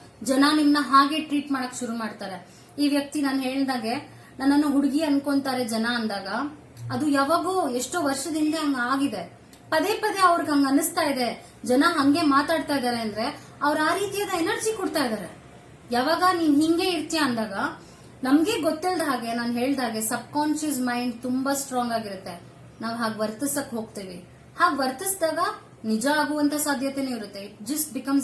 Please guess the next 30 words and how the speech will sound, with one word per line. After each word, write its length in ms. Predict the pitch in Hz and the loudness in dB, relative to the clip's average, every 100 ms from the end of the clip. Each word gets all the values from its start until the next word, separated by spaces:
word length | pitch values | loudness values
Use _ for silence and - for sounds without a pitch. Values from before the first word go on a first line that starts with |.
| 269 | 0
a 40 | |
reality. 520 | 233 247 247 226 220 165 - - - - - - - | -2 -2 -2 -4 -8 -14 -18 -20 -20 -20 -20 -18 -6
ಅದರಿಂದ 320 | 247 285 294 285 | -2 2 2 2
ಹೇಳ್ತಾ 340 | 247 226 233 | -2 -2 -4
ಇದೀನಿ, 240 | 220 214 | -4 -4
take 360 | 220 220 254 247 | -6 -4 -8 -4
care 200 | 277 269 | -4 -2
of 180 | 247 233 | -4 -6
yourself, 540 | 220 220 208 214 - | -4 -4 -4 -6 -4
love 240 | 240 233 285 | -2 0 0
yourself. 500 | 254 - 214 196 190 - - - - 240 | -2 -4 -6 -8 -14 -18 -20 -20 -14 -8
ನೀವ್ 120 | 247 | -4
ಯಾವಾಗ 240 | 254 277 294 | -2 0 2
ನಿಮ್ಮನ್ನ 420 | 262 254 285 277 247 | 2 2 4 2 0
ನೀವು 240 | 240 240 | -2 -4
ಗೌರವಿಸ್ತಾ 600 | 220 208 220 247 269 - | -4 -2 -2 -2 -4 -4
ಹೋಗ್ತೀರಾ, 440 | 220 214 - 214 208 | -4 -6 -8 -8 -8
ನಿಮ್ಮನ್ನ 340 | 214 226 233 | -4 -4 -2
ನೀವು 220 | 262 262 | -2 -4
ತುಂಬಾ 380 | 226 247 277 302 | -6 -2 0 0
ಪ್ರೀತಿಸ್ತಾ 580 | 302 262 262 277 - 247 | -2 -6 -4 -6 -4 -4
ಹೋಗ್ತೀರಾ, 640 | 214 - 214 202 208 220 - - 190 | -4 -8 -10 -8 -8 -10 -18 -16 -2
ಜನ 240 | 240 254 285 294 | 0 2 2 2
ನಿಮ್ಮನ್ನ 360 | 254 269 269 214 | 2 2 2 0
ಅಷ್ಟೇ 360 | 214 - 294 262 | -6 -6 -4 -2
ಗೌರವಿಸ್ತಾರೆ 720 | 220 220 269 285 - 262 311 - - - - | -2 0 0 -2 -2 -4 -4 -8 -18 -10 0
ಹಾಗೂ 200 | 247 277 | 2 4
ನಿಮ್ನ 300 | 269 254 262 247 | 4 4 0 -2
ಎತ್ತರಕ್ಕೆ 760 | 220 220 - - 339 302 - 285 | -4 -6 -8 2 2 2 -2 -2
ನೋಡಿ 500 | 254 233 277 269 | -2 0 0 -2